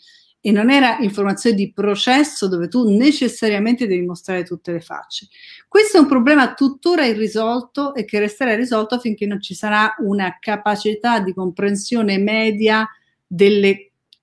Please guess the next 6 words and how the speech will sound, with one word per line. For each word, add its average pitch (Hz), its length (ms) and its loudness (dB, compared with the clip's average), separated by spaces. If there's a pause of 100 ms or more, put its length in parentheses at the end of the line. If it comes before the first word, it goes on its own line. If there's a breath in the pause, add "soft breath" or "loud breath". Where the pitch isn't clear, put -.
della 185 240 0
società 190 500 -6
complessa 190 580 -8
in 175 120 -6
cui 165 160 -4
viviamo, 175 720 -2